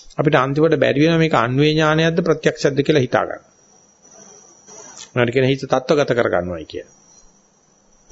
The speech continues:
ඉතින් ඒ වගේ ගිහිල්ල වල පටලවා ගත්තොත් එහෙම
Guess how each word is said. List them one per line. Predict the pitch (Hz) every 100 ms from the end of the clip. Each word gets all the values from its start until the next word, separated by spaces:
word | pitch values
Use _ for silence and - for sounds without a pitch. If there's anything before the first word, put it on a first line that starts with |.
| - - - - - _ -
ඉතින් | 156 180
ඒ | 165
වගේ | 170 165 165
ගිහිල්ල | 151 147 180 175
වල | 175 165
පටලවා | 156 143 185 214
ගත්තොත් | 254 214 165 151
එහෙම | 131 120